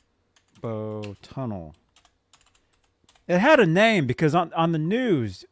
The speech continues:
oh, it, uh, the, it was the Waldo Tunnel. <laughs> Sit down, Waldo.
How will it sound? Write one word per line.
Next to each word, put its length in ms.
oh, 220
it, 160
uh, 240
the, 180
it 40
was 120
the 100
Waldo 600
Tunnel. 460
<laughs> 100
Sit 180
down, 720
Waldo. 560